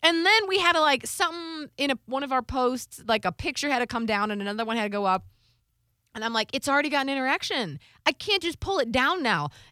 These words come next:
And so then I was getting mad 'cause they were like, "Just pull it down." And I'm like, "It's basically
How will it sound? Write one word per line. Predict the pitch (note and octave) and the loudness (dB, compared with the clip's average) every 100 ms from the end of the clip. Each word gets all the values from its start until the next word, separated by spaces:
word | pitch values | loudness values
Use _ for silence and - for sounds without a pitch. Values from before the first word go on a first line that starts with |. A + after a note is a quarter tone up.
| - | -4
And | B3+ | -4
so | B3 C4 | -2 -2
then | C4 C4 | 0 0
I | A#3+ B3 | 2 2
was | C4+ | 2
getting | B3 A#3 | -4 0
mad | A#3 A#3 | 0 0
'cause | - | 0
they | A#3 | -2
were | |
like, | A3+ G3+ - | -2 -4 -8
"Just | - | 0
pull | G#4 G4 | 4 4
it | F4+ | 6
down." | F4+ F4 E4 | 8 8 6
And | |
I'm | D#4+ | 2
like, | D#4+ D4+ C#5+ | 2 0 -2
"It's | C#5+ | -4
basically | B4+ D5 D5+ C#5+ C5+ | 0 0 0 0 2